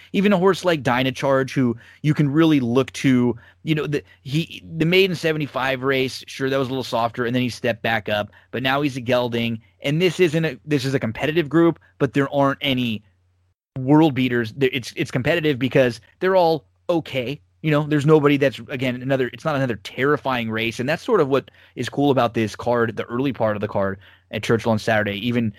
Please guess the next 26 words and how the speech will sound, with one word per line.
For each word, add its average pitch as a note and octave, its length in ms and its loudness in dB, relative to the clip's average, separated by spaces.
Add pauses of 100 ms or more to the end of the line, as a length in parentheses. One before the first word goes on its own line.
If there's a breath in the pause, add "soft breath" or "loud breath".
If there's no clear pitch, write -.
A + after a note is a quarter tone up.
(160 soft breath)
moving A#2+ 280 0
into A2+ 160 2
races G#2+ 320 -2
four, G#2+ 180 -4
five, G#2 240 -4
six, - 240 -6
and G#2 80 -6
seven, A2 380 0 (340 soft breath)
um, G2 520 -4
that, G2+ 280 -4
uh, G2 220 0 (160)
I, G2+ 160 -6
I A2 40 -2
spoke A2 280 0
about G#2 240 0
with, G#2 160 -4
uh, F#2+ 180 0
with F#2+ 140 -8
Ryan. G#2+ 500 0 (720)
They're B2 240 2
very B2 560 0
competitive A#2+ 720 -4
races, G#2 500 -10
really, C3+ 540 2
really B2 240 2
competitive. G#2+ 460 -4